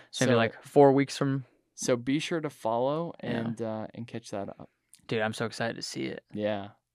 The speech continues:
Speaker 1: Yeah. I
Speaker 2: It's
Speaker 1: think
Speaker 2: gonna
Speaker 1: I
Speaker 2: be
Speaker 1: get a
Speaker 2: fun.
Speaker 1: little spot in there too, don't I?
Speaker 2: Oh, yeah. You're gonna get a
Speaker 1: I don't know
Speaker 2: lot
Speaker 1: what
Speaker 2: of
Speaker 1: the
Speaker 2: it.
Speaker 1: heck I'm in there for, but I'm
Speaker 2: Oh, dude,
Speaker 1: excited.
Speaker 2: we gotta have you in there,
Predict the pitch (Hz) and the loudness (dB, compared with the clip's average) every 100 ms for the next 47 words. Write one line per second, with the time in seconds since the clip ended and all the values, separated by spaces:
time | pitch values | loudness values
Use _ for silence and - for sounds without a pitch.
0 | _ _ - - - - - 135 196 190 | _ _ -16 -14 -12 -10 -4 0 6 8
1 | 147 131 123 120 - 196 202 123 117 - | 12 12 10 6 6 8 8 6 2 0
2 | 165 135 131 - 123 170 147 127 - - | 0 -2 -4 -6 -4 -4 -6 -10 -12 -14
3 | 120 165 127 104 98 131 147 135 117 127 | -12 -10 -8 -2 6 8 12 12 12 8
4 | 131 127 123 120 127 113 104 113 110 - | 4 6 6 6 4 0 -4 -10 -10 -12
5 | - _ _ _ _ - 131 120 123 104 | -16 _ _ _ _ -10 -8 -6 -6 -6
6 | - 120 131 156 123 107 107 92 - - | -6 -8 -8 -8 -10 -12 -12 -10 -8 -10
7 | 92 107 - 226 | -12 -14 0 2